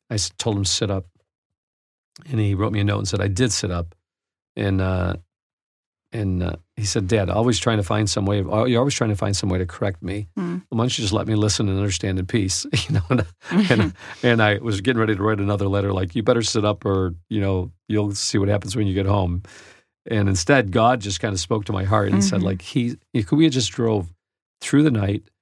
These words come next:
Speaker 1: we were at a conference, he's exhausted, I'm exhausted.
Speaker 2: Mm-hmm.
Speaker 1: And all I care about is the way he looks in church.
Speaker 2: Mm.
Speaker 1: And, uh, God's like, "He's here and he's in my house."
Speaker 2: Mm.
Speaker 1: And I'm like, "Oops." And so I,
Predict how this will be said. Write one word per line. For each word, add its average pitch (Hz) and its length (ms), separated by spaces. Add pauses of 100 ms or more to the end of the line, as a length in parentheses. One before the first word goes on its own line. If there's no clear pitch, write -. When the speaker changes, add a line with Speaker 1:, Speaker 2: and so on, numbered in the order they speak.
Speaker 1:
we 123 60
were 120 60
at 117 40
a 117 60
conference, 101 560 (360)
he's 160 220
exhausted, 107 480
I'm 123 140
exhausted. 92 560 (200)
Speaker 2:
Mm-hmm. 156 540
Speaker 1:
And 143 80
all 139 80
I 143 80
care 147 220
about 117 300
is 107 120
the 123 60
way 113 120
he 107 140
looks 107 400
in 101 100
church. 87 520
Speaker 2:
Mm. 160 540 (180)
Speaker 1:
And, 107 200
uh, 98 140
God's 98 340
like, 101 220
"He's - 460
here 104 400
and 101 100
he's 101 200
in 98 120
my 92 220
house." 92 500
Speaker 2:
Mm. 165 400
Speaker 1:
And 110 100
I'm 104 120
like, 92 200
"Oops." 123 400 (680)
And 110 80
so 127 180
I, 110 200